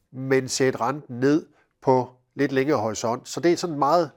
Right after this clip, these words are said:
klart i forhold til vores, hvordan historien har været, at den amerikanske centralbank, de egentlig gerne har ville overshoote på renten, altså komme til at hæve og stramme pengepolitikken faktisk mere, end det, der måske egentlig var tiltænkt, for derefter hurtigt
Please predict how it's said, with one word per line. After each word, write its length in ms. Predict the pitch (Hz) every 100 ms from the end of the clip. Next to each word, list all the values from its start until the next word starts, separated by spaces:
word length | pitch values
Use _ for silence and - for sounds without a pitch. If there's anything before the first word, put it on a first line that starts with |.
| - - _
klart 360 | - 160 147 113
i 60 |
forhold 260 | 107 151 156
til 100 | 135
vores, 240 | 135 135
hvordan 300 | - 131 135
historien 520 | 131 117 - 190 123 107
har 80 |
været, 320 | 117 123 143 147 _ - _ _ -
at 120 | 147
den 80 | 143
amerikanske 300 | 127 143 147
centralbank, 640 | 117 - 151 123 113 101
de 180 | 139 139 - _ _
egentlig 240 | 175 165 110
gerne 260 | 127 143
har 140 | 120 117
ville 220 | 110 120 -
overshoote 640 | 147 175 160 - 131 127
på 140 | 127 113
renten, 420 | 110 135 147 127
altså 260 | - 123 123
komme 280 | - 120 110
til 120 | 160
at 100 | 135
hæve 460 | 101 135 160 165 165 - - -
og 140 | 120
stramme 440 | - - 120 147 170
pengepolitikken 800 | 147 151 143 127 110 135 110 104
faktisk 320 | 131 127 -
mere, 560 | 127 143 156 175 165 143
end 200 | 123 120
det, 120 | 143
der 80 | 120
måske 480 | 117 - 151 165 _ - - -
egentlig 240 | 147 135
var 80 | 110
tiltænkt, 640 | 113 156 170 - 131 131 -
for 160 | - 139
derefter 460 | 151 131 135 -
hurtigt 460 | 101 - 135 139